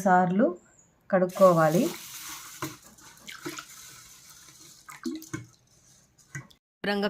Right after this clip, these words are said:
కడుక్కున్న తర్వాత ఈ బియ్యంలోని నీళ్ళని వంచేసుకొని ప్రెషర్ కుక్కర్లోకి ఈ బియ్యం అంతా వేసుకోవాలి. ఒక గ్లాస్ సోనా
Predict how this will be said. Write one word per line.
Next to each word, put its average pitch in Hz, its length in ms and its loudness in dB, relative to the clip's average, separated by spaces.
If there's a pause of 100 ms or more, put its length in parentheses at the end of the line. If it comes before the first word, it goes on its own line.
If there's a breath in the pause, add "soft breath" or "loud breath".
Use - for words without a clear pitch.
కడుక్కున్న 180 360 4 (100)
తర్వాత 160 400 2 (420)
ఈ - 20 8 (100)
బియ్యంలోని 190 640 8
నీళ్ళని 180 420 6
వంచేసుకొని 165 680 4
ప్రెషర్ 165 300 4
కుక్కర్లోకి 160 580 2 (180)
ఈ 185 120 6
బియ్యం 170 300 6
అంతా 156 280 2
వేసుకోవాలి. 151 720 2 (540 loud breath)
ఒక 190 140 2 (100)
గ్లాస్ 202 260 6
సోనా 190 240 6